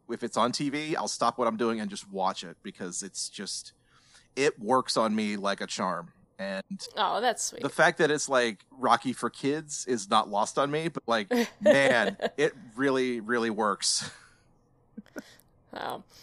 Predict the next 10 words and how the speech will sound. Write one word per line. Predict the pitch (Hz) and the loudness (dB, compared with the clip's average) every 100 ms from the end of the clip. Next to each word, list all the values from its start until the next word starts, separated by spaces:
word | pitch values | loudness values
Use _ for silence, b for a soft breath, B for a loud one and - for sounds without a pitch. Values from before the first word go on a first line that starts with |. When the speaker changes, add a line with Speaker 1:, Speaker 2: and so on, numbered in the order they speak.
| b - | b 6
Speaker 2:
Yeah, | 359 349 | 8 8
actually, | - - | 4 2
my | 254 349 | 4 4
husband | 415 427 - 226 208 | 6 4 4 0 0
had | 202 | 0
never | 196 220 214 | 2 6 4
seen | 190 - 294 302 190 | 4 0 0 0 0
this. | 131 69 - - - _ _ - | -2 -2 -6 -12 -14 _ _ -10
So, | - 220 202 185 185 185 - - | 0 4 6 6 4 0 -4 -2
um, | 190 175 160 151 - | 2 2 0 -2 -6